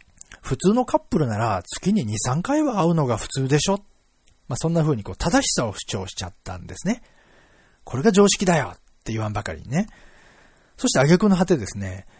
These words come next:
「君の感覚は普通じゃないよ」。まあ、そんな風に彼女のことを攻撃するような言い方になっちゃって、まあ、最後喧嘩になって非常に気まずい関係になってしまったんです。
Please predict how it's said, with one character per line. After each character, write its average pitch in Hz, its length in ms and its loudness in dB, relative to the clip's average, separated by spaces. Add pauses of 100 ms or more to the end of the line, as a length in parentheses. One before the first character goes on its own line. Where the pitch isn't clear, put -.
(180)
「君 170 260 0
の 220 100 4
感 202 220 0
覚 196 200 2
は 160 60 8
普 - 100 0
通 214 120 2
じ 240 80 4
ゃ 202 40 4
な 185 140 4
い 196 40 2
よ」。 160 120 -2 (560)
ま 139 100 -6
あ、 - 20 -2
そ 170 120 0
ん 180 40 2
な 175 80 4
風 170 180 4
に 117 120 -2
彼 190 220 0
女 147 120 0
の 117 120 -4
こ 113 100 -8
と 107 120 -8
を 98 60 -6
攻 156 200 2
撃 254 200 2
す 254 120 -2
る 240 80 2
よ 240 100 6
う 202 40 4
な 120 260 2
言 110 100 -6
い 110 40 -8
方 110 220 -6
に 107 80 -6
な 110 80 -2
っ - 60 -12
ち - 100 -6
ゃ 92 40 -6
っ - 20 -20
て、 156 500 2 (600)
ま 101 260 -8
あ、 - 40 -16
最 120 200 -4
後 107 80 -8
喧 170 220 2
嘩 196 120 6
に 180 60 6
な 175 80 6
っ 156 60 0
て - 120 -4
非 - 80 -8
常 170 180 2
に 196 80 0
気 - 160 0
ま 226 160 4
ず 269 160 2
い 214 80 2
関 135 280 0
係 120 160 -2
に 113 80 -4
な 110 80 -2
っ - 40 -16
て - 80 -6
し - 100 -2
ま 95 80 -6
っ - 60 -12
た - 100 -14
ん 71 60 -18
で - 60 -20
す。 - 180 -12